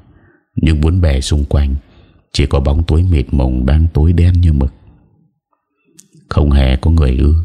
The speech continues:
Kiều Vi ngơ ngác tự hỏi mình. Rồi cô lại nghe thấy có tiếng ai đó đang thì thầm khóc lóc ở bên tai. Lạnh quá. Vì thế lạnh quá, cô thấy đầu mình cũng đang đau nhức,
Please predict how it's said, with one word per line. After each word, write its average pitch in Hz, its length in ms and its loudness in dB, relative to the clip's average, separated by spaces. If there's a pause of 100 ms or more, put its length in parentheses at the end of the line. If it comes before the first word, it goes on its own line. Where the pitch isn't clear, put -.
(960)
Kiều 65 140 0
Vi 73 160 2
ngơ 73 140 2
ngác 78 200 2 (100)
tự 87 120 0
hỏi 71 280 0
mình. 67 160 -2 (540)
Rồi 71 180 0
cô 87 160 2
lại 78 240 0
nghe 80 200 4
thấy 87 240 0
có 92 120 -2
tiếng 90 260 0
ai 98 200 4
đó 85 280 2
đang 107 280 2
thì 65 300 0
thầm 62 280 -2
khóc - 300 -2
lóc - 240 0
ở 71 120 0
bên 78 300 2
tai. 87 220 0 (1200)
Lạnh 90 220 2 (140)
quá. 92 360 0 (680)
Vì 73 220 0
thế 73 140 0
lạnh 76 240 0
quá, 69 300 -2 (680)
cô 95 120 2
thấy 110 100 2
đầu 76 260 2
mình 64 280 -2 (280)
cũng 82 200 0
đang 85 200 4
đau 80 260 2
nhức, 87 220 0